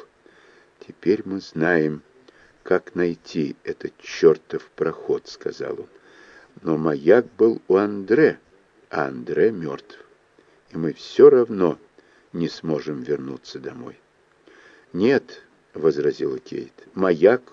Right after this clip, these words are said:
у меня». «Да ну!» «Андре отдал его мне на мосту. Я думаю, он знал, что не сможет выбраться оттуда живым.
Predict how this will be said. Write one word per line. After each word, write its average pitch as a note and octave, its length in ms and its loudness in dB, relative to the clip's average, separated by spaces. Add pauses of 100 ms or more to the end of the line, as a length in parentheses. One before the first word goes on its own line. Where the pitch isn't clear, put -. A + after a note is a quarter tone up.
(120)
у F#2 80 -4
меня». C#2+ 440 -12 (520)
«Да B2 220 0
ну!» C#3+ 300 -4 (960)
«Андре A2 600 6 (120)
отдал E2 500 6
его D2 300 -2
мне E2 300 -2
на E2 140 -4
мосту. E2 500 -8 (840)
Я G#2+ 140 6
думаю, D3+ 500 2
он C3 180 2
знал, A#2 420 2
что - 280 -4
не G#2 140 0
сможет A2+ 560 0
выбраться D#2 600 2
оттуда D2 420 -4
живым. C2+ 420 -8